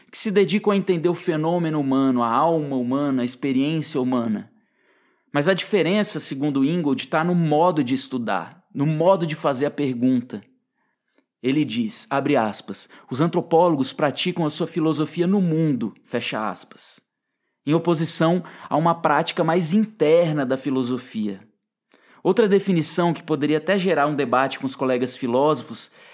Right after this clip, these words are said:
é, segundo Ingold, "a antropologia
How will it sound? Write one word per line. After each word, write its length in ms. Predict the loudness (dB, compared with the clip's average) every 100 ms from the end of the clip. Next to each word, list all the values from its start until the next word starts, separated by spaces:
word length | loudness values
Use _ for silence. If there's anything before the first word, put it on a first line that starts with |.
| -20 -4
é, 420 | 0 0 -2 -12 _ -16
segundo 500 | -10 -2 0 2 2
Ingold, 380 | 2 0 -8 -18 -12
"a 80 | -2
antropologia 1040 | 0 0 0 2 2 2 -2 0 0 0